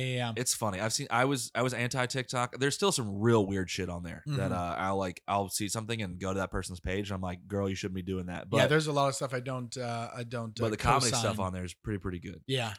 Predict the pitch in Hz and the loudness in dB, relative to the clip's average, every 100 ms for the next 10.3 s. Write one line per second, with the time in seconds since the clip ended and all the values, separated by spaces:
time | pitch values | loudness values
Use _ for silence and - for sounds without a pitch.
0 | - 98 92 117 113 104 202 175 113 117 | -4 0 0 2 0 0 0 0 -2 0
1 | 101 98 95 98 95 - 120 101 95 101 | 0 0 -2 -2 -4 -2 -2 -2 -2 -4
2 | 92 113 127 95 92 87 87 - 92 87 | -2 -2 -2 -2 -4 -4 -6 -6 -6 -4
3 | - _ - 95 87 90 95 92 120 117 | -6 _ -6 -2 -2 -2 -4 -4 -4 -4
4 | 101 117 120 110 113 104 117 117 95 90 | -2 -2 -2 -4 -2 -2 -2 -4 -4 -2
5 | 117 110 120 151 131 131 123 123 123 156 | -2 0 -4 -4 -8 -6 -4 0 2 4
6 | 165 247 269 165 143 151 170 226 262 156 | 8 10 10 8 6 6 6 4 4 4
7 | 160 160 180 190 185 180 190 196 202 175 | 4 4 2 4 6 6 4 2 0 0
8 | 156 165 170 160 170 156 175 185 160 175 | 4 4 4 0 0 0 0 4 6 6
9 | 160 - 165 156 165 151 151 160 147 151 | 2 0 0 4 2 4 4 4 4 4
10 | 165 175 | 6 4